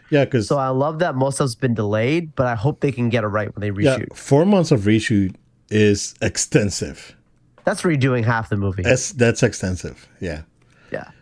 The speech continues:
Speaker 1: Like, I mean, uh, on a, on a Marvel, on a Marvel schedule,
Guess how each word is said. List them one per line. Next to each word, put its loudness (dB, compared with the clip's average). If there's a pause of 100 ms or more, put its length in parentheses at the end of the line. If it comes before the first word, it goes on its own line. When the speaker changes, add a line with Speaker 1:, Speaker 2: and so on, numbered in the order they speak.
(100)
Speaker 1:
Like, 6
I 4
mean, 4
uh, 4
on 4
a, 6
on 4
a 6
Marvel, 4
on 2
a 4
Marvel 4
schedule, 0